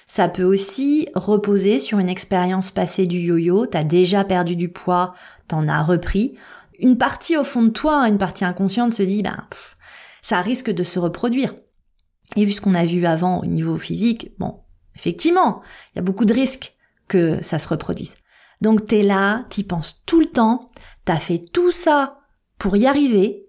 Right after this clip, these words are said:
et pour ne plus penser à la nourriture H vingt-quatre, mais en fait, c'est pire, c'est tout le contraire.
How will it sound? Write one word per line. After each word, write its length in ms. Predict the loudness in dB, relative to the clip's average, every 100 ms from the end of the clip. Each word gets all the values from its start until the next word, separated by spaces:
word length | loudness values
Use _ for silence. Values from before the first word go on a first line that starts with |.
| -2
et 100 | -2
pour 200 | 2 4
ne 100 | 2
plus 800 | 0 0 4 6 8 8 8 6
penser 300 | 2 0 0
à 80 | 2
la 120 | 2
nourriture 440 | 2 2 0 -2 0
H 200 | 0 0
vingt-quatre, 500 | -2 0 -2 -4 -12 _ _ 0
mais 140 | 2
en 100 | 4
fait, 380 | 2 -4 -8 -12
c'est 200 | -6 -4
pire, 300 | -2 0 -2 -2 _
c'est 220 | -4 -2
tout 120 | 2 2
le 60 |
contraire. 500 | 2 -2 -2 -4 -4